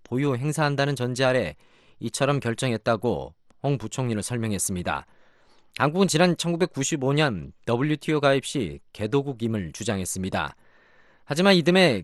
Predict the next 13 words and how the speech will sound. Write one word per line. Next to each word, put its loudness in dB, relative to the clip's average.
경제협력개발기구 2
오이시디 -2
가입을 2
계기로 0
농업과 4
기후변화 2
분야 0
외에는 -2
개도국 -2
특혜를 -2
주장하지 -2
않겠다고 -4
선언했습니다. -6